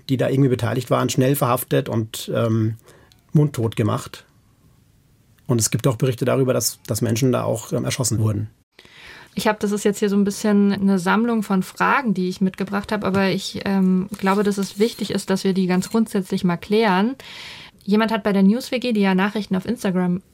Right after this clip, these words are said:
Speaker 2: macht, gefragt, wie man sich am besten informiert zum Krieg und Folgendes geschrieben: „Ich sehe dauernd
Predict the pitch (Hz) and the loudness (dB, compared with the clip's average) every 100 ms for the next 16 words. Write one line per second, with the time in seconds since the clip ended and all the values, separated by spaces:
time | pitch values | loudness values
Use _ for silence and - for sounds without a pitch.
0 | _ - 185 220 - - 202 190 - - | _ 0 2 2 -6 -16 -6 -4 -2 0
1 | 180 214 220 - - - 196 202 220 226 | 2 2 -2 -16 -18 -10 -2 2 2 2
2 | 226 208 202 190 190 196 - 202 196 196 | 0 -2 0 0 0 -2 -2 -2 -2 0
3 | 190 202 202 - - - 175 160 - 202 | 2 2 2 -4 -12 -4 -4 -4 -2 -2
4 | 226 - - - 196 190 - 196 208 185 | -2 -10 -20 -4 0 0 0 0 2 0
5 | - 190 - 226 277 311 - - - - | -4 -6 -4 -2 -4 -8 -14 -20 -20 -20
6 | - - - - 226 240 247 190 226 254 | -20 -6 -4 0 0 0 0 0 0 -2
7 | 262 247 | -4 -8